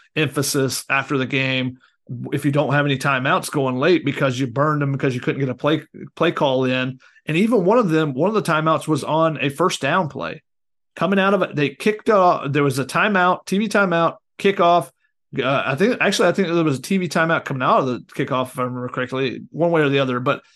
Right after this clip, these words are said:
you know, there's a T V timeout, so you have time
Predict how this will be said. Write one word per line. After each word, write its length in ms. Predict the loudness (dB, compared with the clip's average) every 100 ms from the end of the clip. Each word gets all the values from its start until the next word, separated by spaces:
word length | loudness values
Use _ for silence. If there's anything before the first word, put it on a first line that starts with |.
| _ _
you 120 | 0
know, 240 | 0 0 -6 _
there's 200 | -4 -4
a 40 | -2
T 140 | -2
V 80 | 0
timeout, 420 | 2 2 2 0
so 120 | 0
you 100 | 0
have 240 | 2 0 -2
time 640 | -4 -2 0 0 -2 -6